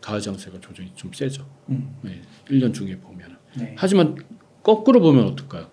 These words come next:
Speaker 2: 그때가 매수 타이밍이에요.
Speaker 1: 네, 왜냐하면은
Speaker 2: 싸-, 싸게.
Speaker 1: 우리가 매출이 좋아질 때가 사, 사 분기나 연말 연시라고 하잖아요.
Speaker 2: 음.
Speaker 1: 그러면 주식이라는 투자자는 미리 사야 될 거 아니에요.
Speaker 2: 음.
Speaker 1: 그죠?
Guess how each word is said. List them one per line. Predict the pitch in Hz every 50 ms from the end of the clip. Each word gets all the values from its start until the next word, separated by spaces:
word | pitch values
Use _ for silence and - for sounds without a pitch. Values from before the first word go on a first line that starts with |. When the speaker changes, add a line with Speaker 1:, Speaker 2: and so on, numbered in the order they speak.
| _ _ _ _ _ _
Speaker 2:
그때가 | - - - - 131 120 120
매수 | 117 117 113 113 - -
타이밍이에요. | - - 117 113 107 107 - 123 110 101 101 131
Speaker 1:
네, | 127 120 117
왜냐하면은 | 127 135 143 143 139 131 135 143 143 139
Speaker 2:
싸-, | 139 139 143 143
싸게. | 139 127 123 120 123 - - - _ _ _ _ _ _ _ -
Speaker 1:
우리가 | 127 120 120 127 131 113
매출이 | 98 120 143 139 - - - 190 175 170 165 160 147 151 151 147
좋아질 | - 127 127 135 135 131 123 135
때가 | 127 120 113 120 113
사, | 117 120 120
사 | 120 151 147
분기나 | 131 123 110 104 98 95 95 90 - - 107 120 113 98
연말 | 98 120 139 139 127
연시라고 | 110 101 95 - - 95 92 90
하잖아요. | 90 90 - 92 95 92 92
Speaker 2:
음. | 92 - -
Speaker 1:
그러면 | - 151 147 147 143 135 135
주식이라는 | 135 135 127 135 135 135 127 123 120 113 113
투자자는 | - - 160 165 156 135 127 120 107 92
미리 | 110 127 139 143
사야 | 135 123 107 92
될 | 90 90
거 | - 95
아니에요. | 85 82 82 82 120
Speaker 2:
음. | 120 113 113 -
Speaker 1:
그죠? | - - - 143 139 -